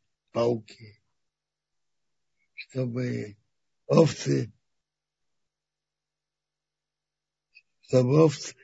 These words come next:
овцы на них смотрели. Вырезаны это как пятнистые полосатые. Я уже договорился, что пятнистые полосатые будет, будет его.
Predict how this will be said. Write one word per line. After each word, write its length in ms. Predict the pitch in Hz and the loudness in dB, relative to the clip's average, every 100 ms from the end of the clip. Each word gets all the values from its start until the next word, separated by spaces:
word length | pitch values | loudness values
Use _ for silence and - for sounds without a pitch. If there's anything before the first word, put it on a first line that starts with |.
| _ - | _ 0
овцы 480 | 170 - - 120 - - _ | 0 0 -6 -10 -10 -20 _
на 100 | 131 | 6
них 220 | 139 143 - | 8 8 4
смотрели. 760 | 123 110 - 98 101 101 147 - _ _ _ _ _ _ _ _ - 101 - _ _ | -2 -2 -6 -8 -6 -8 -12 -16 _ _ _ _ _ _ _ _ -20 -18 -20 _ _
Вырезаны 600 | 247 262 202 143 135 131 | 0 6 6 4 -2 -4
это 220 | 131 127 139 | -4 -8 -8
как 240 | 151 - | -8 -4
пятнистые 600 | 160 151 175 151 - 139 | -4 0 -2 -2 -2 0
полосатые. 600 | - 139 131 123 107 120 | 0 -2 -2 -2 -4 -6
Я 40 | 135 | -8
уже 120 | 123 | -6
договорился, 840 | 139 135 135 156 165 127 147 143 - - - _ | -4 -2 4 6 6 4 -2 -2 -6 -20 -20 _
что 180 | - | -8
пятнистые 600 | 123 151 143 160 - 151 | 0 0 2 0 0 0
полосатые 640 | 147 143 139 - 147 - 139 | 2 2 2 2 -2 0 -6
будет, 320 | 123 131 131 | -4 -4 -6
будет 340 | 123 135 123 - | -4 -2 -4 -2
его. 340 | 120 101 - | -2 -2 -12